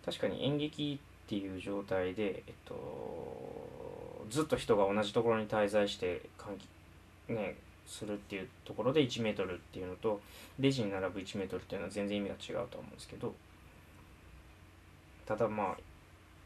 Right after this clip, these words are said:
おしゃべりしないんでね、お客さんは。基本的に、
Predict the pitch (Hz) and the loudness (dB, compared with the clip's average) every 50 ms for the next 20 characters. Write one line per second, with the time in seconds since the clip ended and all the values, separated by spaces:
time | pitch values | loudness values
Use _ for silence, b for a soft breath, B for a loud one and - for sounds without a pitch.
0 | - - - - - - - - - - - - - - - - - - - - | -20 -20 -20 -20 -20 -20 -20 -20 -20 -20 -20 -20 -20 -20 -20 -20 -20 -20 -20 -20
1 | - - - 147 - - - 427 453 - 135 - - - - 117 107 98 92 92 | -10 -4 -2 2 4 6 6 8 10 10 8 8 6 -2 -2 -2 -2 -2 -4 -6
2 | 92 - - 120 185 269 330 - - - - - - - - - - - - - | -10 -8 -2 2 2 2 2 0 -10 -20 -20 -20 -20 -20 -20 -20 -20 -20 -6 0
3 | - 104 - - - - - - 90 87 90 90 85 85 - - - - - - | 0 2 2 0 -4 -4 -2 -2 -2 -2 -2 -4 -4 -4 -4 -6 -12 -20 -20 -20
4 | - - - - - - - - - - - - - - - - - - 113 104 | -20 -20 -20 -20 -20 -20 -20 -20 -20 -20 -20 -20 -20 -20 -20 -14 -8 -6 -6 -4
5 | 113 113 104 - - 92 92 90 90 87 85 | -4 -6 -4 -2 -2 0 0 -2 -4 -6 -8